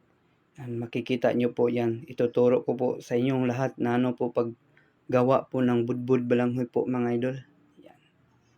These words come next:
Yan, maghalog po tayo ng dahon mga idol kasi impor-, importante po yan, dahon.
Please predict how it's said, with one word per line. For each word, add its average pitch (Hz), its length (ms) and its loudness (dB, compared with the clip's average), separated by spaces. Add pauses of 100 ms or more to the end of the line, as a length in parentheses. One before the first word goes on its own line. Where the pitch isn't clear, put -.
(2000)
Yan, 120 240 -2
maghalog 131 480 2
po 143 160 -4
tayo 143 320 4
ng 139 480 0
dahon 135 400 0
mga 131 240 -4
idol 135 220 -2 (340)
kasi 127 400 -8
impor-, 127 320 0
importante 127 640 -2
po 123 160 -2
yan, 123 240 -4
dahon. 120 400 -6